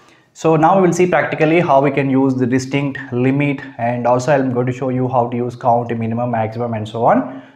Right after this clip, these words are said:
Now let us move on to the practical. Okay. Now I have one project here,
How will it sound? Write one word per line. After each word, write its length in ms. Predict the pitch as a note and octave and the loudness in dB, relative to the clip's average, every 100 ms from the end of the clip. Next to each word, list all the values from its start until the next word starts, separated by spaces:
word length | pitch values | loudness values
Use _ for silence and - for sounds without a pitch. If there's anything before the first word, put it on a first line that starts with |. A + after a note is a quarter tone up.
| - | -2
Now 120 | B2 | 0
let 160 | C3 C3+ | 0 -2
us 140 | C3+ | -2
move 140 | B2 | -2
on 160 | A#2+ A#2+ | -2 -2
to 60 | B2 | 0
the 400 | F3+ - - - | 0 0 -6 -6
practical. 300 | C3 B2+ C3 - _ _ _ _ _ - | -4 -4 -6 -14 _ _ _ _ _ -20
Okay. 200 | A2 - _ _ _ _ B2+ | -20 -20 _ _ _ _ -8
Now 480 | C#3 D3 D3 - - | -6 -4 -8 -14 -14
I 40 | B2 | -10
have 200 | C#3 D#3 | -6 -4
one 200 | D#3+ C#3 | -4 -4
project 360 | A#2+ A2+ B2+ | -4 -4 -8
here, 320 | A2+ G#2+ C#3+ | -10 -10 -10